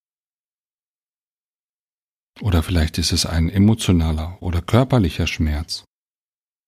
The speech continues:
Vielleicht geknüpft an eine Erinnerung, an etwas Schlimmes,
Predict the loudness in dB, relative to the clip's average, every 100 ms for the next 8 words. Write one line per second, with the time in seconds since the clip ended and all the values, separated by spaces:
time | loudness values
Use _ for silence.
0 | _ _ _ -20 -20 -20 -18 -18 -2 2
1 | 4 2 2 0 2 2 2 -2 0 4
2 | 4 2 0 2 4 4 2 0 -2 -6
3 | -12 _ _ _ _ _ _ _ _ -2
4 | 0 0 -2 -4 -4 0 2 2 2 -4